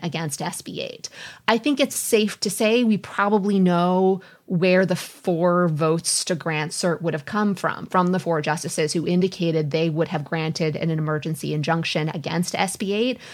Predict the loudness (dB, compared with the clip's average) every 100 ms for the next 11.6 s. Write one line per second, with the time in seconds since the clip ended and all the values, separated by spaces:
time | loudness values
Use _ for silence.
0 | -10 2 4 4 4 2 2 -2 -6 -6
1 | -2 0 0 0 0 0 0 0 0 -2
2 | -4 -8 -14 -20 _ _ -2 0 -2 0
3 | 2 4 4 4 4 4 4 2 -2 -4
4 | -8 -6 0 0 2 0 -2 -2 -4 -4
5 | -6 2 4 6 4 2 0 -2 -14 -4
6 | 2 2 2 0 0 6 8 8 6 6
7 | 4 2 0 2 4 4 2 0 -2 0
8 | 0 2 0 2 4 4 4 4 0 -2
9 | -4 0 4 4 4 2 0 0 -2 -2
10 | -2 -2 0 -2 -2 -6 -6 -8 -6 -2
11 | 0 0 -2 0 0 -2